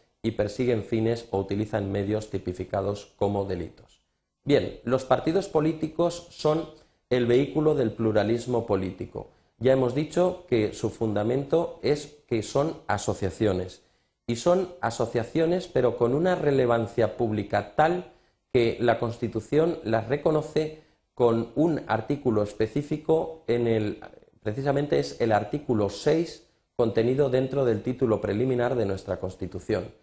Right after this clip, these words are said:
Este artículo seis reconoce los partidos políticos y establece un único requisito de validez, y es que su estructura interna y funcionamiento deberán ser democráticos.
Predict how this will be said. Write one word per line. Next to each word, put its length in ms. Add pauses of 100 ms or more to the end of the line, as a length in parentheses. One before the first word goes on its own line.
(380)
Este 200
artículo 520
seis 560 (300)
reconoce 720
los 160
partidos 540
políticos 800
y 80
establece 720
un 180
único 360
requisito 600
de 120
validez, 580 (400)
y 140
es 160
que 120
su 160
estructura 480
interna 460
y 40
funcionamiento 960
deberán 420
ser 400
democráticos. 1040